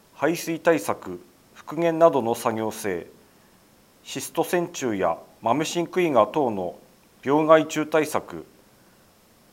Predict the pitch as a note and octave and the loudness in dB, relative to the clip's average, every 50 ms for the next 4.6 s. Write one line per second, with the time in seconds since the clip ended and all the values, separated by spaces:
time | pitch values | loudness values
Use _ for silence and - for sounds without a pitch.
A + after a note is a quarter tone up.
0 | _ _ _ - C3 D3 D3+ D3 C#3+ C#3+ C3+ D3 D3 C#3+ - - - D#3+ D3+ D3 | _ _ _ 4 4 4 4 2 -2 0 6 6 6 6 4 -2 -2 -2 0 -2
1 | D3 - E3+ D#3+ D3 - A#2+ - - - E2 D2+ - - - _ _ _ _ _ | 2 2 2 2 2 0 -4 -4 -4 -10 -14 -14 -14 -16 -20 _ _ _ _ _
2 | _ _ _ _ _ _ _ _ _ _ _ _ _ - - - E3 D#3+ D#3 - | _ _ _ _ _ _ _ _ _ _ _ _ _ -18 -6 -4 -4 -4 -2 0
3 | F3+ D#3+ B2+ F#2+ - - - C#3 D3 C#3+ C#3 D3+ D3+ D3 D3+ - C#3 C3+ C3+ - | 2 2 2 0 -2 -6 -4 -2 0 0 2 0 0 0 0 -2 -2 -2 2 2
4 | D3+ - - - B2+ A#2+ A#2+ A#2+ G2+ F#2+ F2+ E2+ | 0 0 2 -2 0 2 2 2 2 0 -4 -6